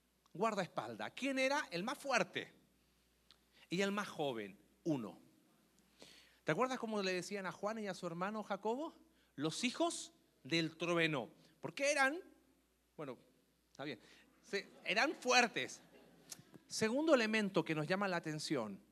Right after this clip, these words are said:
¿Recuerdas que, y por eso es, es serio esto, ¿no? En un momento, vamos a verlo después, dice que Juan se recuesta sobre el pecho del Señor Jesús. La única manera que Juan pueda hablar con Jesús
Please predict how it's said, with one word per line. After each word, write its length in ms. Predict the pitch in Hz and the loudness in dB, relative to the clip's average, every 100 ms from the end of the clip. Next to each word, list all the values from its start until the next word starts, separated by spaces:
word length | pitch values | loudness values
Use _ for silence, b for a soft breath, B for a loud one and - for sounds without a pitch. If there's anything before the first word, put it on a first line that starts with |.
| - B B | -20 B B
¿Recuerdas 440 | 170 180 254 247 - | -4 0 2 0 0
que, 260 | 175 180 160 | 2 2 0
y 80 | |
por 160 | 147 156 | -4 -2
eso 120 | 180 | -2
es, 140 | 196 - - | -4 -8 -8
es 180 | 165 | -6
serio 400 | 160 170 139 117 | -4 -2 -2 -2
esto, 240 | 107 - 98 | -4 -8 -8
¿no? 180 | 135 180 b b b b b | -8 -8 b b b b b
En 120 | 151 | -8
un 80 | 202 | -4
momento, 440 | 220 208 196 180 170 | -2 -4 0 0 2
vamos 240 | 165 156 | 0 0
a 40 | |
verlo 220 | 147 160 143 | 0 0 -2
después, 480 | 135 - 127 - - | -4 -2 -4 -4 -12
dice 240 | 170 202 185 | -10 -6 -2
que 340 | 170 170 - - _ _ _ _ | 0 0 -4 -20 _ _ _ _
Juan 640 | _ 160 202 196 123 107 110 | _ -8 -4 -2 -2 -6 -8
se 160 | - 143 | -4 -4
recuesta 580 | 143 - 220 - 170 151 | -4 -4 -6 -4 -6 -6
sobre 280 | 143 131 | -4 -4
el 120 | 120 120 | -4 -6
pecho 360 | 180 196 190 | -6 -6 -6
del 140 | 151 135 | -6 -6
Señor 460 | - 113 156 208 - _ _ b b | -8 -8 -6 -6 -12 _ _ b b
Jesús. 680 | - 127 - 95 - - _ _ _ _ _ _ _ b b b b | -12 -10 -10 -12 -12 -20 _ _ _ _ _ _ _ b b b b
La 160 | 143 | 2
única 260 | 233 277 208 | 2 2 -2
manera 340 | 180 190 180 | -4 -4 -6
que 100 | - | -8
Juan 520 | 120 - 180 147 98 - | -14 -8 -4 -4 -6 -8
pueda 220 | 131 170 | -4 0
hablar 260 | 170 170 185 | 0 -2 -4
con 160 | 175 151 | -4 -6
Jesús 600 | 147 - 196 117 151 | -8 -8 -6 -6 -10